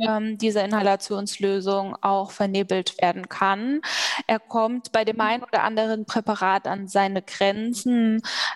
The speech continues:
ähm, einfach von, ich sag mal, dem Material her gesehen. Also manche Medikamente sind einfach so zusammengesetzt, dass sie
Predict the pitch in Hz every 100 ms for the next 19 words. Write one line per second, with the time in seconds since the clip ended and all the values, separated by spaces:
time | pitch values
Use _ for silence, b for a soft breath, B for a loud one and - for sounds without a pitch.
0 | - 214 202 196 190 - - 220 220 -
1 | 208 196 - - 202 196 196 196 175 -
2 | - - 208 - 202 202 196 196 196 196
3 | - 202 185 180 202 247 262 247 247 240
4 | 240 254 262 254 214 208 202 196 - 208
5 | 202 208 220 196 208 202 190 196 208 -
6 | 185 - 196 - - 220 214 220 196 196
7 | 214 196 196 196 - 196 202 208 208